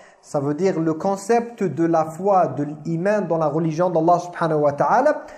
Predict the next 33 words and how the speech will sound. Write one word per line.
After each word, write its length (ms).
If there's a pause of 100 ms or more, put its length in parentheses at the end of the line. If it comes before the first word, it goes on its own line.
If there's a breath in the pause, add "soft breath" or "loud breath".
(220 loud breath)
ne 160
va 200
pas 200
de 160
pair 560
avec 380
le 200
doute. 480 (280 loud breath)
La 140
foi 280
dans 160
l'islam 600 (320)
est 180
une 100
foi 280
de 280 (140)
certitude, 1080 (140)
de 180
yaqin. 520 (280)
Et 60
ça, 180
on 40
le 100
trouve 320
très 220
clairement 580 (560 soft breath)
du 240
tout 200
début 260
de 100
Coran 500
dans 180
sourate 480